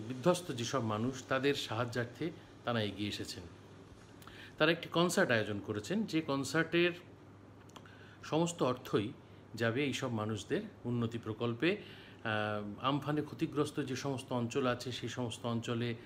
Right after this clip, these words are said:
স্কুল তৈরি করায়, বাড়ি তৈরি করায়, মানুষদের পাশে দাঁড়ানো, তাদের ওষুধপত্র, জামা কাপড়, এই সমস্ত দেয়ার এবং ভারতবর্ষ তথা, উম, আমাদের বাংলার যেসব ভাই বোনেরা রয়েছেন, আহ, মানে অর্থাৎ, আহ, নর্থ আমেরিকার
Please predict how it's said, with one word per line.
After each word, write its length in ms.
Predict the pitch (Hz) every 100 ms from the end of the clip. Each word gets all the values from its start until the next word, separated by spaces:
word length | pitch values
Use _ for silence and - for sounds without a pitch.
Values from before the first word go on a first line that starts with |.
| - -
স্কুল 260 | - - 165 143
তৈরি 240 | 135 131
করায়, 400 | 123 120 117 113 113 -
বাড়ি 200 | 107 123 127
তৈরি 220 | 123 113
করায়, 380 | 110 110 110 113
মানুষদের 400 | 117 123 117 127
পাশে 280 | 117 110 110
দাঁড়ানো, 360 | 107 104 104
তাদের 280 | 107 117 110
ওষুধপত্র, 680 | 117 110 123 - 113 - 123
জামা 260 | 110 117
কাপড়, 320 | 117 110 117 110 - - - -
এই 100 | 131
সমস্ত 400 | - 139 - -
দেয়ার 260 | 123 131
এবং 360 | 127 165 165 90 - - - -
ভারতবর্ষ 540 | 104 131 143 165 160 196
তথা, 560 | - 139 143 143 131 - -
উম, 340 | 104 104 101 90
আমাদের 360 | 113 113 107
বাংলার 540 | 104 110 117 127 127 - - - -
যেসব 260 | 120 127 117 - - -
ভাই 180 | 123
বোনেরা 340 | 131 127 107 104
রয়েছেন, 420 | 104 104 - 185 233 - - - - -
আহ, 380 | - 101 98 101 95 - -
মানে 320 | 107 107 107 101
অর্থাৎ, 380 | 120 - 131
আহ, 460 | 127 - - - 104
নর্থ 340 | 107 123 127
আমেরিকার 520 | 131 123 117 113 120